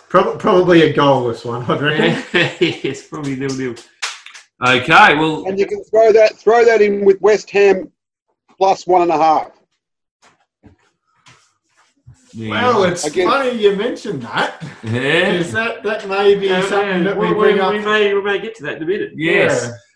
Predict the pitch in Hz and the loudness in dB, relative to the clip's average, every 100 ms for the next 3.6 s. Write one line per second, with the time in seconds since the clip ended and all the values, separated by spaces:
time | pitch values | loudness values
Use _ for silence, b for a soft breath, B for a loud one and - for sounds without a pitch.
0 | _ - 226 220 170 185 185 202 - 208 | _ -4 4 6 6 6 6 6 4 4
1 | 214 185 208 233 175 226 254 320 - 165 | 6 4 4 2 2 0 -2 -6 -4 -4
2 | - 160 247 330 - - - 202 - 170 | 0 0 2 0 -6 -10 -6 -4 -4 -6
3 | 165 156 151 143 139 135 | -6 -2 0 0 0 -2